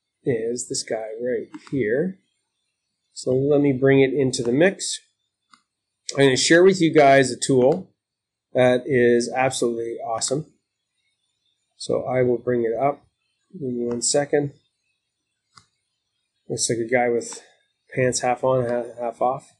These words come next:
Okay. So guys, the, when we are looking at margin versus markup, let me just tell you, it, it's a way, it's a mathematical way that you need to understand as best as you can. I don't expect you to get it all today, but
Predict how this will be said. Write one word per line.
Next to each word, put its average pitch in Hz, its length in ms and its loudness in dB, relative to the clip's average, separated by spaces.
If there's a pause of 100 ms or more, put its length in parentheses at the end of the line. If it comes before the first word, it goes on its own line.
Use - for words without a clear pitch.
Okay. 156 240 0 (400)
So 190 160 6
guys, 208 400 8
the, 180 360 2
when 196 260 8
we 277 160 8
are 320 120 10
looking 233 280 8
at 196 120 8
margin 170 400 6
versus 147 320 2
markup, 135 420 4
let 165 100 4
me 190 80 4
just 190 220 -2
tell 151 120 6
you, 135 120 4
it, 151 180 0
it's 160 220 0
a 156 60 6
way, 175 380 8
it's 160 260 2
a 143 40 2
mathematical 165 920 4
way 139 380 6 (400)
that 131 300 2
you 151 140 2
need 156 160 6
to 143 100 4
understand 127 760 4 (120)
as 123 140 -2
best 139 280 0
as 151 120 0
you 135 80 -6
can. 131 400 0
I 135 120 0
don't 151 180 4
expect 151 300 -2
you 139 80 -6
to 131 60 -14
get 127 120 0
it 127 60 -8
all 131 300 2
today, 127 400 0
but 123 240 -4